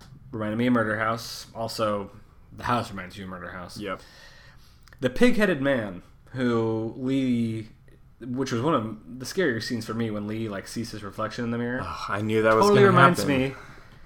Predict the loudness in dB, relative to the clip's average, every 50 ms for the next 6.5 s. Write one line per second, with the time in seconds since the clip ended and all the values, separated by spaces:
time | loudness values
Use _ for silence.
0 | -20 -20 -20 -20 -20 -18 -18 -14 -8 -4 0 4 4 4 4 2 -2 -6 -6 -4
1 | 0 2 2 2 2 2 0 0 2 2 2 2 0 0 0 0 0 0 0 -2
2 | -4 -4 -6 -6 -6 -6 -6 -2 0 0 2 2 0 0 0 0 0 0 -2 -2
3 | -6 -10 -14 -10 -6 -2 -2 -2 -2 -4 -10 -10 -6 -4 0 0 2 0 2 2
4 | 2 2 2 2 0 0 0 0 0 -2 -4 -4 -4 -4 -6 -6 -8 -8 -8 -8
5 | -8 -8 -8 -8 -8 -8 -8 -8 -10 -10 -10 -12 -12 -12 -10 -10 -10 -10 -10 -10
6 | -10 -10 -8 -4 0 2 2 2 2 0